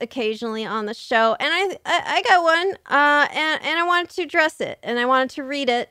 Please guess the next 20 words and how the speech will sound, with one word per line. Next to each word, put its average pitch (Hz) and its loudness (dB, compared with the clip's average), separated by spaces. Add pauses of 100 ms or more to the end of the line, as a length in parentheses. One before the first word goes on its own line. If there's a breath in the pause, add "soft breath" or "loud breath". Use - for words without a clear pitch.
(140)
to 277 -10
you 202 -4
because, 226 -8
well, 302 0 (600)
it's 294 -2
not 349 6
about 302 6
crabs, 202 2 (300)
um, 226 2
which, 269 -4 (160)
guys, 262 4 (100)
I 262 4
went 269 -4
into 339 -6
my 269 -2
email 240 -2 (160)
inbox 196 -2 (560)
for 208 -2
listener 226 -8
questions, 208 -6